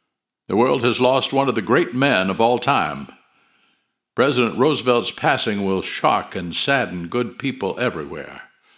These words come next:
But Franklin D. Roosevelt will go down in impartial history,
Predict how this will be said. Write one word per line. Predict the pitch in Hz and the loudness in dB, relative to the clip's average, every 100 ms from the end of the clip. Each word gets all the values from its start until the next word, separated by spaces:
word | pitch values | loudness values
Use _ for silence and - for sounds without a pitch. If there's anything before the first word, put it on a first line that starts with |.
| _ _ _ _ _ _ _ _ | _ _ _ _ _ _ _ _
But | - - | -8 -2
Franklin | 139 170 151 131 | 2 2 2 0
D. | 120 160 | 2 2
Roosevelt | 139 139 110 92 95 113 | 2 2 0 0 0 0
will | 107 | -2
go | 98 107 | 0 0
down | 113 117 117 | 2 0 2
in | 110 98 | 0 -2
impartial | 90 - 123 131 127 113 | -4 -2 0 0 -2 -2
history, | 113 - 95 98 | -2 -2 -4 -4